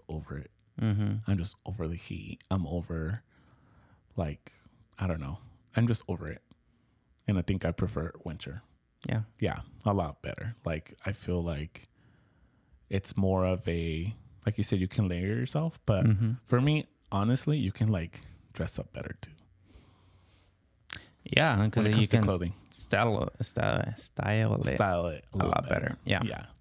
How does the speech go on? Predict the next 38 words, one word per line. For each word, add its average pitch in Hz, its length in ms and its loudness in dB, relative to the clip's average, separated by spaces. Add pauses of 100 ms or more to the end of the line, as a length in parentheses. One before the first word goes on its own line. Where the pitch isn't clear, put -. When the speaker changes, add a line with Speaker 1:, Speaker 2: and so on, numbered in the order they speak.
Speaker 1:
So 69 440 -6
Speaker 2:
So 107 640 4
Speaker 1:
winter 131 300 4
it 151 40 2
Speaker 2:
beach, 165 240 0
Speaker 1:
is. - 120 -10 (280)
Speaker 2:
beach 143 300 4
vaca-, - 420 4 (1120)
beach 135 320 4
vacation 175 840 6
or 101 120 6
mountain 101 480 6
retreat? - 460 2 (440)
Speaker 1:
Beach. - 560 -8 (340)
I 95 80 0
love 71 200 -2
my 50 160 -6
beach. - 320 -14
You 87 80 -4
know 69 160 -10
that. 50 160 -12 (240)
Speaker 2:
Why? - 240 2 (160)
Speaker 1:
We 101 100 2
just - 140 -4
went 85 120 -2
for 90 100 -4
my 80 120 -4
birthday. 107 560 -2
It's 139 160 2
just - 140 0
so 185 80 2
calming, 131 460 2 (280)
even 202 220 6
with 247 160 4
all 117 140 2
those 127 180 2
people. 123 360 0
And 127 220 2